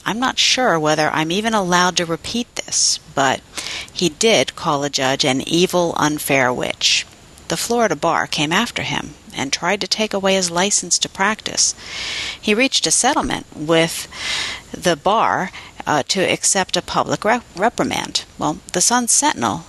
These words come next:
reports that the Florida Supreme Court evidently ordered both sides to explain why his comments weren't protected free speech. I have to say, this case has had me pretty upset.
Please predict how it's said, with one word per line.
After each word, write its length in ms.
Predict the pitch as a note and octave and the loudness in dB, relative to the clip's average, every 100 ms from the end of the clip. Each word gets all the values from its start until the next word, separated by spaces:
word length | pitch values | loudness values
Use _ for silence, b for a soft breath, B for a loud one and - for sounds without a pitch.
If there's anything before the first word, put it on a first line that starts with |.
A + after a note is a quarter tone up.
| - | -6
reports 560 | D#3 - D3 C#3 - - | -6 0 2 2 2 0
that 180 | F3+ | 0
the 100 | F3 | -2
Florida 360 | - - - A#3+ | -2 -2 -2 0
Supreme 400 | - G#3+ A3+ G#3 | 0 0 -2 -2
Court 460 | - - A3+ - - - - | -4 -4 0 0 -4 -14 -4
evidently 600 | F3 F3 D#3+ D#3+ C#3+ D3+ | 0 2 2 2 2 2
ordered 460 | C#3+ D3+ D3+ C#3+ - | 2 2 0 -2 0
both 220 | E3+ B3+ | 2 2
sides 540 | - A#3 - F#2+ - | 2 2 0 -2 -2
to 180 | - F3+ | -2 -4
explain 640 | - - - C#3+ C#3 C#3+ | -2 -4 2 2 2 0
why 260 | D3 E3+ G#3+ | 0 2 2
his 240 | A#3+ A#3+ | 2 2
comments 800 | - - B3+ A3 A#2 D#3+ - - - | 0 -2 -4 -2 -2 0 0 0 -2
weren't 420 | D#3 B2 - - | 2 2 0 -8
protected 520 | F#3 - D#3 - C3+ | -6 -4 -4 -6 -10
free 320 | - - F3 | -6 -2 0
speech. 640 | F3 - C3+ - - - - B B B B B B | 2 2 0 -2 0 0 0 B B B B B B
I 60 | E3+ | -2
have 200 | F3+ F3+ | 0 0
to 80 | - | 0
say, 380 | - E3 D#3 D3 | 2 4 4 2
this 300 | - E3 - | -2 -2 0
case 480 | E3 C#3+ D3 - - B B B - | 0 0 2 0 -2 B B B -4
has 140 | A3+ | -2
had 220 | A#3+ B3 | 2 2
me 220 | G#3 A#3 - | 4 2 2
pretty 320 | - D#3 C3 | 0 2 2
upset. 500 | - - D3+ - | 2 0 0 -2